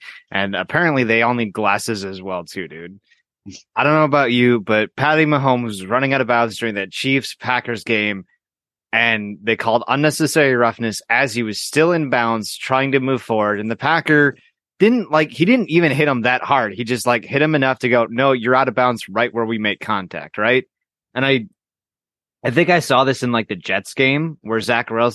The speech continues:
Wilson had scrambled for a number of yards, and then they were, the defenders were doing that thing where they're, like, pushing him towards the sidelines. They don't hit him, right?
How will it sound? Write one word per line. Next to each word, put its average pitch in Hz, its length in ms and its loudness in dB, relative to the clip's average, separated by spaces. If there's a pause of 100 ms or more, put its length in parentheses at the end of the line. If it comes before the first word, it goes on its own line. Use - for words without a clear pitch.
Wilson 117 380 -2
had 95 140 -8
scrambled 110 600 -4
for 143 280 2
a 127 100 -2
number 135 260 0
of 131 80 0
yards, 147 460 2 (340)
and 127 160 0
then 127 260 0
they 127 120 2
were, 120 160 -2 (140)
the 123 120 -2
defenders 143 400 -2
were 117 100 -2
doing 123 200 2
that 110 140 -2
thing 135 160 0
where 120 80 -2
they're, 107 100 0
like, 101 180 -2
pushing 127 320 -2
him 113 140 -2
towards 107 240 -4
the 95 100 -10
sidelines. 123 460 -2
They 104 120 -6
don't 95 160 -6
hit 131 180 2
him, 104 100 -2
right? 123 300 0